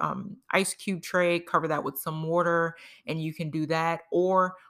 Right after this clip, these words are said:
what I, one of my favorite things to do is to just cut off a big chunk of it, drop it in the bottom of a mug,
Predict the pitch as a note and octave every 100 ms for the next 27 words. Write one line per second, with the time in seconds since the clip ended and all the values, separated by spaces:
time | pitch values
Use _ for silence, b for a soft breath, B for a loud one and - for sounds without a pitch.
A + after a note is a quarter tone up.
0 | _ E3 D3+ C#3+ G3 - D#3+ D3+ D3+ D#3
1 | D#3 C#3 D3+ D3 - D3 D3 C#3+ - D3
2 | - - D#3 C#3+ D3+ D3+ - - - _
3 | _ _ - F3 E3 E3 - - C#3+ D3+
4 | E3+ - E3 F3+ G3+ B3 C#4+ - b b
5 | b b - D3+ D#3+ D#3+ E3 D#3 D3 D3
6 | D3+ C#3+ D3+ D3 - D3 C#3+ D3 D#3+ G3+
7 | A3